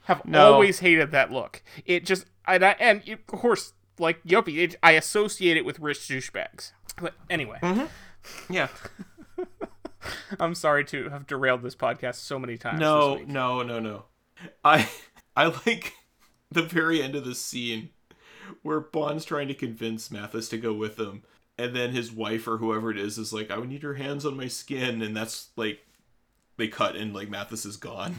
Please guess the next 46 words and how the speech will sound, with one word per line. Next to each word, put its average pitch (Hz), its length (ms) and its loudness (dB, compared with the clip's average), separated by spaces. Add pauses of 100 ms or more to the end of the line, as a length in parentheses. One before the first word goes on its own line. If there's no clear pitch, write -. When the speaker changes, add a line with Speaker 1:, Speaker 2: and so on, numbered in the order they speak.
(120)
Speaker 2:
<laughs> - 100 -20
Like, - 380 -14
<laughs> - 1600 -6
like, 143 220 -12 (1160)
it's - 120 -20
like, - 180 -10
"I, 117 220 0
I 113 140 2
don't 113 120 -6
wanna 107 160 -8
do 107 140 -10
this 104 220 -12
anymore. 104 360 -14
I 104 60 -16
gotta 104 200 -16
go." 101 200 -18 (640)
I've 151 140 0
never 180 220 0
flown 139 300 -4
on 139 100 -4
a - 20 -4
Virgin 123 380 -2
Atlantic 107 400 -8
flight, 113 260 -6
so 107 140 -8
I 104 40 -4
don't 110 200 -4
know 107 100 -4
if 107 100 -6
they 110 120 -8
actually 101 320 -8
have 101 320 -4
open 104 260 -6
bars 104 380 -10
like 107 180 -10
this 113 240 -8
on 104 80 -8
the 98 80 -12
plane. 104 460 -12 (460)
Speaker 1:
Maybe 151 320 -10
if 147 180 -12
you're 127 160 -6
in 131 120 -8
the 123 80 -14
fancy 120 440 -16
plane, 113 440 -20